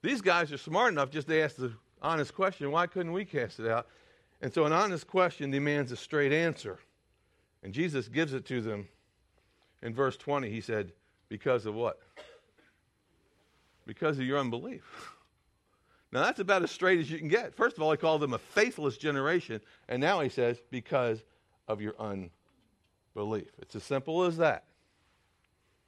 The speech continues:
We do not see the miraculous because we have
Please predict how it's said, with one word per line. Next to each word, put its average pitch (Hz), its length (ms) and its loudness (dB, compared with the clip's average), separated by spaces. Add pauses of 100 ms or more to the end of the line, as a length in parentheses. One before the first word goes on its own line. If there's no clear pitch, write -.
(600)
We 135 160 0
do 131 120 4
not 165 300 2
see 175 360 2
the 139 140 0
miraculous 147 680 2 (560)
because 113 380 0
we 92 180 -8
have 131 480 0